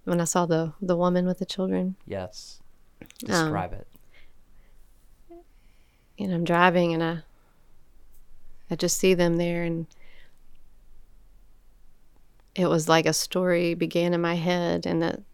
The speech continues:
Speaker 1: and then just I saw my brother and I, you know, I saw us.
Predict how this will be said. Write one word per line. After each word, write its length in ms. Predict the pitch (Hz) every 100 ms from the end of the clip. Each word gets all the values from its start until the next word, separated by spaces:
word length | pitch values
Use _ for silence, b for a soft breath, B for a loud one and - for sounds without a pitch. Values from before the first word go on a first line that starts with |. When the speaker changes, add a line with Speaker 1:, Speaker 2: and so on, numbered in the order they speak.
| - -
Speaker 1:
and 120 | 175
then 260 | 165 165 160
just 320 | 165 160 - -
I 60 |
saw 560 | 160 - 170 160 156 151 - - _ _ _ - - -
my 120 | 165
brother 300 | 160 160 151
and 100 | 143
I, 180 | - - - - - _
you 80 | -
know, 120 | 160 156
I 60 |
saw 240 | 165 160 147
us. 540 | - 165 - - -